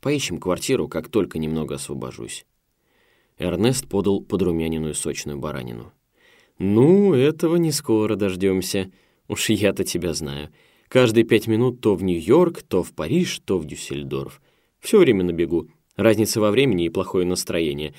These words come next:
А когда в Лондоне, одно скучное заседание за другим». Эрнест допил вино и налил еще. В свете свечи на его щеках заиграл румянец. «Знаешь, им там, в конторе, наплевать».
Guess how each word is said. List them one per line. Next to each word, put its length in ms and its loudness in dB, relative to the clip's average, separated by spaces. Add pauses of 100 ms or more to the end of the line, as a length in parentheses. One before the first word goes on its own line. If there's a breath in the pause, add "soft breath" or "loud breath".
(140)
А 120 0
когда 320 4
в 80 -2
Лондоне, 520 2 (300 soft breath)
одно 300 2
скучное 480 0
заседание 560 0
за 160 -4
другим». 500 -4 (400 soft breath)
Эрнест 480 -2
допил 420 -4
вино 280 -4
и 60 -2
налил 360 -6
еще. 440 -12 (680 soft breath)
В 80 -10
свете 320 -4
свечи 520 -4 (200 loud breath)
на 120 -2
его 180 0
щеках 400 -2
заиграл 480 -4
румянец. 560 -10 (1300)
«Знаешь, 600 -2 (140)
им 240 -2
там, 340 -2
в 80 -14
конторе, 480 -4
наплевать». 640 -2